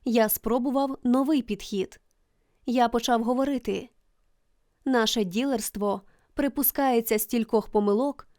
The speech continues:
що я часто почуваю себе незручно. Можливо, ми помилилися у вашому випадку.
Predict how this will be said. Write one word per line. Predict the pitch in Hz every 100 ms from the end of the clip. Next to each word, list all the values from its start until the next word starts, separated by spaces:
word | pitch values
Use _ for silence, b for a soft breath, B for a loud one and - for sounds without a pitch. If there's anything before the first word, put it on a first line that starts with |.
| _ _ _
що | - 311
я | 294 277
часто | 269 269 - 254
почуваю | 240 233 220 208 202
себе | 202 220 208 220
незручно. | 247 285 247 - 214 185 - _ _ _ _ _ _ -
Можливо, | 311 294 320 330 302 285 -
ми | 262 262
помилилися | 269 254 277 311 226 - 208
у | 220
вашому | 202 190 - 208 214
випадку. | 214 196 190 - 190